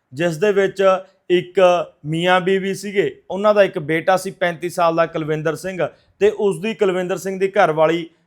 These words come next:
ਤੇ ਉਹਨਾਂ ਦਾ ਅੱਗੋਂ ਇੱਕ ਨੌ ਸਾਲ ਦਾ ਬੇਟਾ ਸੀ।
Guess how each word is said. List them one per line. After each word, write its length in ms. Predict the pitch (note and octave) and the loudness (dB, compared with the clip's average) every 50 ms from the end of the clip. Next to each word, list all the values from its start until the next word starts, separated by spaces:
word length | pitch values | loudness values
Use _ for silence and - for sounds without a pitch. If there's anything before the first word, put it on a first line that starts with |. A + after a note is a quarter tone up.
| _ - | _ -2
ਤੇ 100 | G3+ G#3+ | -2 -2
ਉਹਨਾਂ 360 | G#3 G#3+ G#3+ A3 A#3 B3 B3 A#3 | -2 -2 -4 0 2 2 4 6
ਦਾ 160 | A#3 G#3+ G3 | 6 6 6
ਅੱਗੋਂ 260 | F#3 D#3+ D3+ F3 F3+ | 4 2 0 -4 -4
ਇੱਕ 180 | F3 F3 F3+ F3+ | -4 -4 -6 -6
ਨੌ 240 | E3+ D#3+ D3+ D3 C#3+ | -4 -2 0 -2 -2
ਸਾਲ 260 | C#3 - B2+ B2 B2+ | -2 -4 -4 -4 -4
ਦਾ 180 | C3 D#3 F#3 - _ _ _ - | -4 -4 -6 -6 _ _ _ -4
ਬੇਟਾ 340 | C#3+ F3 F#3+ F#3 F3 D#3+ C#3 B2 | 0 2 2 4 4 2 0 0
ਸੀ। 200 | - B2 A#2 | -4 -10 -18